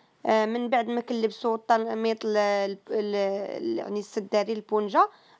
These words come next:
غادي ي-، يتجبد وغادي يتزير عليها مزيان ويعطي الشكل المناسب اللي،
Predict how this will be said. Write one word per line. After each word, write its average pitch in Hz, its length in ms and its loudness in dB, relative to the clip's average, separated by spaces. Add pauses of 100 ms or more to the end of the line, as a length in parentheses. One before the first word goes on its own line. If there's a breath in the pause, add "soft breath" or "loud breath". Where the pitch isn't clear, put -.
(100)
غادي 247 380 2
ي-، 226 1200 -2
يتجبد 214 580 -2
وغادي 226 540 0
يتزير 233 540 0
عليها 196 300 0
مزيان 214 520 0
ويعطي 254 540 -4
الشكل 294 480 -2 (360 soft breath)
المناسب 233 580 -2
اللي، 254 520 -4